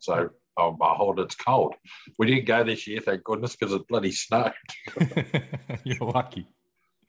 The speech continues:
Speaker 1: Yeah. So we, we dodged that bullet. So I went, as soon as I saw the reports, I went, "Yeah, no, we're not going."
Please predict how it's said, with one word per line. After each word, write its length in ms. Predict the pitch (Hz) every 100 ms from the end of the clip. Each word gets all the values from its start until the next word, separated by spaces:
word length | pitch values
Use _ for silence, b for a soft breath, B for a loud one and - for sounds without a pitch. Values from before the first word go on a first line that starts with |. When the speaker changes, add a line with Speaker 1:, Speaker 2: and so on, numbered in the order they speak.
| -
Speaker 1:
Yeah. 320 | 110 104 90 - _ _
So 240 | - 92
we, 140 | 92 87
we 200 | 87 85
dodged 380 | - 98 95 87
that 200 | 85 -
bullet. 280 | 85 82 - _
So 160 | - 85
I 100 | 87
went, 280 | 87 82 - -
as 160 | 98
soon 140 | - 98
as 120 | 85
I 80 | 82
saw 260 | - 85
the 60 | 80
reports, 480 | 78 80 85 82 -
I 40 |
went, 240 | 85 80 69
"Yeah, 200 | 67 64 62
no, 180 | 64 67
we're 80 | -
not 160 | 71 - _
going." 100 | -